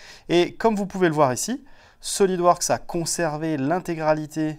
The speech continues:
donc, des contraintes qui étaient mises en place au préalable. Donc, euh, on est vraiment dans un processus extrêmement fluide, euh, au niveau de la, de la mise à jour de ces fichiers, euh, au niveau d'Inventor.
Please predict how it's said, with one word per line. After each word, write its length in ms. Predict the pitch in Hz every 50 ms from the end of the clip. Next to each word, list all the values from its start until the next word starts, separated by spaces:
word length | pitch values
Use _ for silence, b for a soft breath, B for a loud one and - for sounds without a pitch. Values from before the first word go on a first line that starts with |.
| - -
donc, 220 | 110 107 113 110
des 160 | 113 131 143 139
contraintes 520 | - 143 139 - - 151 147 143 135 -
qui 140 | - - 214
étaient 220 | 196 202 - 175
mises 180 | 165 160 151 156
en 140 | 156 143 139
place 320 | 151 151 151 143 - -
au 40 | 117
préalable. 600 | - - - 110 104 104 117 156 202 190 - B B B B B B B
Donc, 380 | 117 135 156 165 147 - - B B B B B B
euh, 160 | - 110 107 - 127
on 160 | 131 135 143
est 80 | 156 156
vraiment 420 | 156 151 165 165 165 160 160 143
dans 220 | 123 113 110 120
un 80 | 131 139
processus 800 | 135 - 160 156 - - 147 135 - - 147 135 120 - - - - -
extrêmement 720 | 190 - - - - - 185 160 156 151 147 143 135 131
fluide, 540 | - - - - 156 190 240 233 151 98 B B B B B B
euh, 200 | 127 127 117 120
au 140 | - 147 147
niveau 300 | 151 156 147 143 175 202
de 80 | 175 151
la, 260 | 135 127 117 113 117
de 80 | 110 117
la 80 | 127
mise 200 | 135 143 135 123
à 100 | 123 117
jour 280 | 110 139 185 196 165 123
de 100 | 123 127
ces 180 | - - 131
fichiers, 480 | 117 - 135 123 - - - 165 175 185 B B B B B B -
euh, 540 | 110 104 104 104 101 98 95 101 101 104 - - - - _ - -
au 100 | 147 143
niveau 240 | 147 139 151 165
d'Inventor. 640 | 151 143 147 127 120 117 107 101 - - - - -